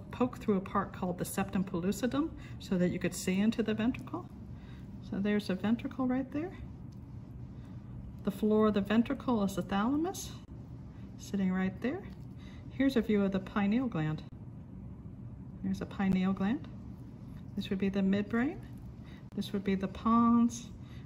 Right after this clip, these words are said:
This would be the medulla. All right, our fourth ventricle would have been sitting right in here, in that space. All right, so let's go over this one more time. Anterior, posterior, corpus callosum,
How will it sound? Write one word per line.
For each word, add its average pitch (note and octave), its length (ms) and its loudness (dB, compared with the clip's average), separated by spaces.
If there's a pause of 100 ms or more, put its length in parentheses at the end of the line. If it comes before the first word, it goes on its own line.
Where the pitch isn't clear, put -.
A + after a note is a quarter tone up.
(160)
This F#3+ 160 -2
would F#3+ 100 2
be F#3+ 120 4
the F#3+ 120 2
medulla. E3 540 0 (680)
All - 60 -2
right, G3+ 180 -2 (340)
our F#3+ 60 0
fourth G3 320 2
ventricle A#3 540 2
would F#3+ 140 4
have F#3 120 0
been F3 160 0
sitting F3+ 300 0
right F3 200 0
in F3 120 -2
here, D4+ 340 0 (960)
in F3+ 60 0
that G3+ 200 0
space. - 520 -4 (1120)
All G#3 80 -2
right, C4 180 -4
so - 100 -6
let's G3 120 -2
go G3 140 0
over F#3 120 0
this F#3 200 -2
one G3 80 2
more F#3+ 160 2
time. B3+ 340 2 (300)
Anterior, G#3 580 4
posterior, C#4 800 0 (720)
corpus G#3 400 0
callosum, A#3+ 600 0